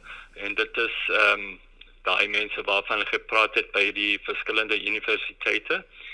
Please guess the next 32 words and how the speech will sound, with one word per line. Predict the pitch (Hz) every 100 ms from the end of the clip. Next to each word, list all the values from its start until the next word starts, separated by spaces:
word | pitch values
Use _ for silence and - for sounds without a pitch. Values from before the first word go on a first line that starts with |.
| - - -
En | 113 117
ek | 120
kan | 131 131 113 -
selfs | 139 -
my | 127
eie | 113 147 135 117 101
mening | 104 110 113 104
gee | - 117 110 98
oor | 107 107 101 - -
hoe | 107 127 117
en, | 104 104 98 -
en | 101 92
waar | 98 113 110
en | 101 98
wat | 101 101
'n | 110 104
ou | 110
moet | 104 -
doen. | 104 95 92 -
Want | 101 92 76 -
ja, | 110 107 98 90
dit | 110 -
is | 117 - -
iets | 120 -
wat | 113 -
baie | 104 117
na | 104 101 104
in | 98
my | 98
hart | 101 98 98 -
is | 87 -
ook. | 95 92